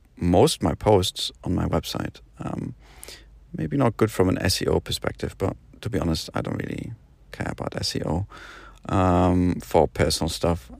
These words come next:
Um, in general, I write for myself, and for me, it's kind of therapeutic to just write down my thoughts. Uh,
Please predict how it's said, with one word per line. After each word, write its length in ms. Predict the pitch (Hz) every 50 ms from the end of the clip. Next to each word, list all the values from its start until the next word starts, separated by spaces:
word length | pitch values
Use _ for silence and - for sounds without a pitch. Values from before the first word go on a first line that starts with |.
| - -
Um, 300 | - - - 90 92 101 - - - - - - - - - - - - -
in 140 | 113 120 117
general, 340 | - 131 127 131 131 127 -
I 80 | -
write 280 | 104 98 101 101 104 -
for 140 | - - 101
myself, 640 | 98 87 90 - - - 113 117 113 113 - - - - - -
and 360 | - 87 85 85 87 85 85
for 140 | - - -
me, 140 | 92 92 92
it's 100 | 92 -
kind 220 | - - 92 85
of 100 | 82 82
therapeutic 960 | - - - - 90 85 87 82 - - - 87 - 92 90 90 - - - - - - - -
to 220 | - 87 82 87
just 280 | - - - - - - - - - -
write 240 | 78 80 80 80
down 200 | - 85 85 82
my 120 | 80 82 80
thoughts. 480 | - - - 78 85 - - - - - - - - - - - - - - - - - - - - - -
Uh, 300 | 92 90 87 90 -